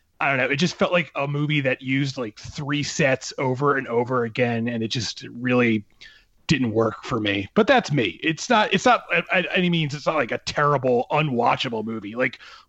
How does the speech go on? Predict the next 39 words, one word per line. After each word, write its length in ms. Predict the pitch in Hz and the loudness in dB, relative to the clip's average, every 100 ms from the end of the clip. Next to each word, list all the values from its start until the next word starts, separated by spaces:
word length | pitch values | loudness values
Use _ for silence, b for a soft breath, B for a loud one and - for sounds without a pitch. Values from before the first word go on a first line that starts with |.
| - | 0
Blumhouse 480 | 170 185 170 160 143 | 4 6 4 2 0
has 100 | 131 | 0
put 220 | 180 - | -2 0
things 340 | 165 143 139 | -2 -2 -4
in 140 | 139 135 | -6 -8
theaters 560 | - 147 135 113 113 | -2 0 0 -2 -4
that 120 | 123 | -2
are 80 | 117 | -2
much 320 | 120 127 127 | 0 0 0
worse 300 | 120 117 113 | -2 -2 -4
than 160 | - 101 | -6 -12
this. 220 | 87 87 | -12 -12
So 420 | - 135 107 107 - _ B B B - | -6 -4 -4 -6 -8 _ B B B -6
if, 180 | 160 - | -6 -2
if 160 | 180 - | -2 2
you're 120 | 240 | 4
looking 200 | 233 208 | 4 4
for, 100 | 208 | 4
like, 140 | 175 | 4
a, 180 | 151 143 - | 4 2 2
a 100 | 135 | -2
quick 540 | - - - 175 - - - b b - | -2 -4 0 -2 -4 -14 -14 b b -2
horror 260 | 165 160 | 2 4
movie 180 | 160 160 | 4 2
to 100 | 151 | 2
throw 300 | - 175 170 | 0 2 4
on 220 | 165 160 | 4 2
at 80 | 139 | 0
home, 280 | 143 156 156 | 0 0 0
it, 200 | 151 135 | -2 -2
it's 340 | 175 156 - | -2 -4 -4
definitely 540 | - 170 151 156 135 127 | 0 2 2 0 2 0
probably 480 | - - 135 123 117 | -4 -2 2 2 2
worth 200 | 117 - | -2 -4
checking 380 | 120 - 101 | -8 -10 -10
out 80 | 101 | -12
at 80 | - | -12
least 180 | 95 - | -14 -16
once. 340 | - - - | -16 -18 -20